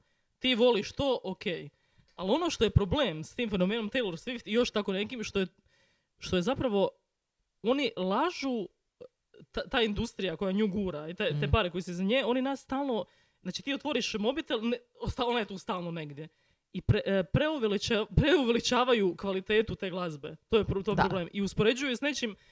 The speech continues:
Speaker 1: sa stvarima koji su, ono, genijalne, ne-, neki glazbenici iz prošlosti. To je problem.
Speaker 2: Da,
Speaker 1: Nemoj
Speaker 2: da.
Speaker 1: mi lagat, nisam ja glup. Znam
Speaker 2: Mhm.
Speaker 1: šta je ovo, znam šta je ono.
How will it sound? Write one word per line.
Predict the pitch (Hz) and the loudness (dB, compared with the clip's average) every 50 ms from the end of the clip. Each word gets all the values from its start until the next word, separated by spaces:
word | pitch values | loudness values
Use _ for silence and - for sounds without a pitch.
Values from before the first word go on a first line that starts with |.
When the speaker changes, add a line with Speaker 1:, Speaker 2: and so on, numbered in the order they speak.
| - - | -20 -18
Speaker 1:
sa | _ - 190 | _ -10 -8
stvarima | - - 240 277 320 247 233 | -6 -2 -2 0 0 0 -2
koji | 214 - 226 | -2 -2 -2
su, | 208 - 254 | -2 0 0
ono, | 247 233 208 | 2 0 2
genijalne, | 165 180 262 269 233 185 160 156 147 147 156 170 175 | 2 4 4 6 4 4 0 -4 -4 -6 -8 -6 -6
ne-, | 175 185 185 | -6 -6 -6
neki | 165 190 208 202 190 196 202 180 143 - 170 175 180 | -6 -4 -6 -4 -4 -4 -6 -6 -8 -8 -10 -10 -8
glazbenici | 180 175 214 202 190 202 185 175 160 - 185 | -4 -2 -2 -2 -2 -4 -8 -8 -8 -10 -10
iz | 160 | -6
prošlosti. | - 196 214 208 - 175 - - - 175 170 _ _ _ _ _ _ _ _ _ _ _ _ _ _ | -2 -2 -2 -2 -2 -6 -10 -8 -8 -10 -10 _ _ _ _ _ _ _ _ _ _ _ _ _ _
To | - 302 311 247 | 2 6 6 6
je | 202 | 6
problem. | 175 170 208 185 196 165 160 | 6 2 2 2 0 -2 -2
Speaker 2:
Da, | 156 165 - - | -2 0 2 4
Speaker 1:
Nemoj | 226 240 277 | 4 4 4
Speaker 2:
da. | 320 311 | 4 2
Speaker 1:
mi | 277 262 | 0 0
lagat, | 240 240 247 247 196 190 | 2 2 0 0 -2 -2
nisam | 156 208 202 277 226 | -4 -4 -4 -2 -2
ja | 226 220 | -2 0
glup. | 196 220 233 185 156 - | 0 0 -2 -2 -4 -6
Znam | 170 156 190 - | -10 -6 0 2
Speaker 2:
Mhm. | 160 156 | 2 4
Speaker 1:
šta | 151 151 151 214 208 | 4 4 2 2 2
je | 196 | 2
ovo, | 180 185 208 233 240 | 2 2 2 2 2
znam | 220 240 220 233 | 0 0 -4 -4
šta | - - 226 | -4 -6 -4
je | 214 214 | -4 -4
ono. | 202 180 156 156 160 | -4 -6 -6 -10 -12